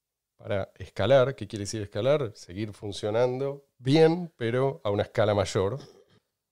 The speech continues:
con el objetivo de ser eventualmente adoptado por el mundo entero. Bitcoin Cash aspira a ser moneda universal.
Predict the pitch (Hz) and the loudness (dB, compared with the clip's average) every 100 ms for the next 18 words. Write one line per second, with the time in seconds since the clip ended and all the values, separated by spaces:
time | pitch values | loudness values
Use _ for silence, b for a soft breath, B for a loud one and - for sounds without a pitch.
0 | _ _ _ - 190 175 151 147 135 165 | _ _ _ 2 4 8 6 4 0 2
1 | 170 165 127 135 139 - - 120 113 113 | 2 0 2 0 0 -2 4 4 4 2
2 | 117 120 139 139 147 147 110 104 - 120 | 2 4 4 4 2 2 2 0 2 2
3 | 123 104 98 98 98 95 90 92 90 92 | 2 0 -2 0 0 0 -4 -8 -10 -12
4 | - 113 110 107 104 120 127 - 107 - | -10 -8 -4 -2 -2 0 -2 -4 -8 -6
5 | 123 117 98 - 120 135 143 _ _ _ | -2 0 -2 0 0 0 -8 _ _ _
6 | 101 107 113 131 135 147 156 _ _ _ | -4 2 4 4 4 -2 -6 _ _ _
7 | _ _ _ _ 120 104 98 95 - 107 | _ _ _ _ -4 -2 0 -2 -6 -12